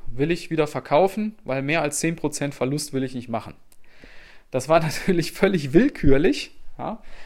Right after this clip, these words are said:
und auch wenig sinnvoll. Was ihr machen könnt, eine Möglichkeit ist, sich an der zweihundert-Tage-Linie zu orientieren.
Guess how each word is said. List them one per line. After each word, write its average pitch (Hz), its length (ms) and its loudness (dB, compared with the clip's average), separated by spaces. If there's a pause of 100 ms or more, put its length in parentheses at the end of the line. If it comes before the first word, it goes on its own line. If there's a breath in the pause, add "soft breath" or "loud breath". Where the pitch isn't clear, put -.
(360 loud breath)
und 151 180 -2
auch 135 140 0
wenig 170 300 0
sinnvoll. 165 500 -4 (1040 loud breath)
Was 143 280 -2
ihr 220 120 -2
machen 196 400 -4
könnt, 175 540 0 (120)
eine 151 220 -2
Möglichkeit - 680 -6
ist, - 500 -6
sich - 260 -10
an 139 120 -8
der 131 120 -4
zweihundert-Tage-Linie 139 1160 -4
zu - 160 -12
orientieren. 113 640 -10